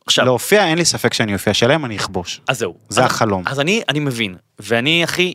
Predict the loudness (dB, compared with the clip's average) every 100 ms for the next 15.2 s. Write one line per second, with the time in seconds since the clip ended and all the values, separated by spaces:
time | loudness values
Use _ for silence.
0 | -2 -2 0 0 0 -2 -6 -4 -2 -2
1 | -4 -6 -8 -2 -2 -2 -12 _ -10 -4
2 | -2 -2 -4 -12 _ _ -8 -2 -2 -4
3 | -10 -10 -4 0 4 4 2 -4 _ _
4 | -12 -2 -2 0 -2 0 0 2 0 -2
5 | _ _ _ 0 2 2 0 -6 -2 0
6 | -2 -6 -14 _ _ -20 -20 0 2 4
7 | 4 0 2 4 4 2 -2 -4 -4 -4
8 | 0 0 2 2 0 0 -2 -2 0 2
9 | 4 2 4 2 2 -2 -2 -2 -6 -20
10 | -20 -20 _ 0 0 0 -6 _ -4 0
11 | 2 2 -2 0 0 0 -8 -14 -14 _
12 | _ 2 2 2 2 2 0 -2 -8 -18
13 | -20 0 0 2 2 0 -2 -6 -2 0
14 | 0 -2 -6 -18 -20 -10 -4 -2 0 2
15 | 2 0